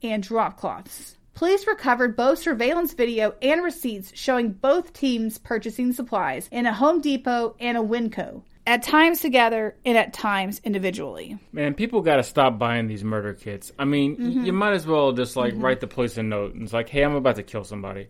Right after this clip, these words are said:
Speaker 1: Yes. Now, I'm wondering if they targeted Daniel partially because they thought they could get rid of his body and make it look like he ran off, because you'll notice the purchase of quite a lot of saws.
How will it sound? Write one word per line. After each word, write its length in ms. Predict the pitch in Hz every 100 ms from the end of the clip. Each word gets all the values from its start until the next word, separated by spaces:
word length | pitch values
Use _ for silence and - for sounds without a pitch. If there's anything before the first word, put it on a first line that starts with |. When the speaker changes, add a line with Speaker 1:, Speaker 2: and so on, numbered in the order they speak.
| -
Speaker 1:
Yes. 640 | 220 220 240 208 165 - - _ _
Now, 380 | 247 277 277 269 -
I'm 400 | 294 427 415 277
wondering 720 | 240 254 208 180 175 190 -
if 240 | 240 240
they 280 | 214 269 349
targeted 560 | - 285 285 277 247 220
Daniel 420 | 220 214 220 202
partially 600 | 196 269 277 262 233 208
because 320 | 202 208 214
they 160 | 214 202
thought 340 | 202 220 214
they 80 | 214
could 140 | 208 196
get 200 | 208 208
rid 140 | 214
of 100 | 214
his 160 | 214 190
body 520 | - 180 185 240 233
and 100 | 220
make 160 | 196 196
it 100 | 196
look 200 | 202 202
like 140 | 196
he 140 | 226
ran 340 | 196 190 180 175
off, 360 | 160 170 262 -
because 600 | 240 190 302 302 233 208
you'll 160 | 233 240
notice 540 | 233 415 415 247 233
the 100 | 240
purchase 500 | 226 226 202 214 208 -
of 240 | 208 190
quite 800 | - - 294 381 269 185 170 - -
a 60 | 226
lot 260 | 214 202
of 60 | 190
saws. 680 | - 214 160 139 180 -